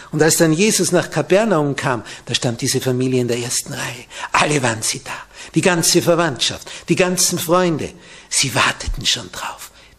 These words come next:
den zu sehen, der gesagt hatte, „Geh hin, dein Sohn lebt.“ Diese Familie,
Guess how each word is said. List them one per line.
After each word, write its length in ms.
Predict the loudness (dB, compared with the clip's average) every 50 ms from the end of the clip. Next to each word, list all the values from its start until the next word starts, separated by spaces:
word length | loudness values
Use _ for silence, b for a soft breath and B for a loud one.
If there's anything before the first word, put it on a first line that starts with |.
| _ 2
den 260 | 2 2 2 2 0
zu 160 | 0 0 0 0
sehen, 400 | 0 0 0 -2 -4 -6 -8 B B B B B B -2
der 100 | -2 -2
gesagt 520 | 0 -2 0 0 0 -2 -4 -6 -12 -14
hatte, 180 | -14 -14 -16 -18 -20 -20 _ _ _ _ _ _ _ _ _ _ _ _ _ _ _ _ _ _ _
„Geh 100 | -12 -10
hin, 440 | -10 -10 -10 -8 -8 -8 -8 -10 -12 -18 _ _ _ _ _ _ _ _ _ _ _ _ _ _ _ _ _ _ _ _ _ _ _ _ _ -8
dein 240 | -6 -6 -6 -4 -4
Sohn 480 | 0 0 0 0 0 -4 -8 -10 -10
lebt.“ 680 | -10 -10 -10 -10 -10 -12 -16 _ -20 -16 _ -16 -16 -16 _ _ _ _ _ _ _ _ _ _ _ _ _ _ _ _ _ _ _ _ _ _ _ _ _ _ _ _ _ _ _ _ _ _ _ _ _ _ _ _ _ _ _ _ _ _ _ _ _ _ _ _ _ _ _ _ _ _ _ -6
Diese 420 | -4 -2 0 0 2 4 2 2
Familie, 560 | 4 4 4 4 4 2 0 -2 -4 -8 -12